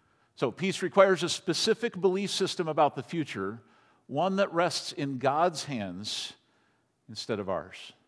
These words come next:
So that leads us to the second choice we're going to need to make. If we want to start walking toward peace, we say, "All right, number one,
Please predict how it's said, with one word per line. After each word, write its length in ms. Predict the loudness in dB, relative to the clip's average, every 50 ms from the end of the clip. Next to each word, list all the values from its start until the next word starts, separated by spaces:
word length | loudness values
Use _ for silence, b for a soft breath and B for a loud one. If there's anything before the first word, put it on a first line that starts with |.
| _ _ _ _ _ _ _ _ _ _ _ _ _ _ _
So 140 | _ 2 4
that 180 | 4 4 4 0
leads 240 | -2 -2 0 0
us 160 | 0 0 0 -2
to 80 | -6
the 100 | -4 -4
second 420 | -2 0 0 0 0 0 0 -4 -4
choice 440 | -6 -6 -4 -2 -2 -2 -4 -6
we're 60 | -6 -2
going 180 | -2 0 0
to 80 | 0 0
need 160 | -2 -2 -2
to 40 | -2
make. 240 | -2 -4 -4 -6 -8
If 120 | -12 -12 -8
we 60 | -4
want 220 | -2 -2 -2 -2
to 40 | -4
start 240 | -2 2 2 2 2
walking 380 | 4 2 2 2 2 -2 -8 -6
toward 240 | -4 -4 -4 -4
peace, 480 | -4 -4 -4 -4 -4 -4 -6 -8 -8 -8
we 140 | -8 -8 -6
say, 140 | -2 0 2
"All 100 | 4 4
right, 140 | 2 2
number 200 | -2 -4 -4 -2
one, 400 | 0 2 2 2 2 0 -2 -6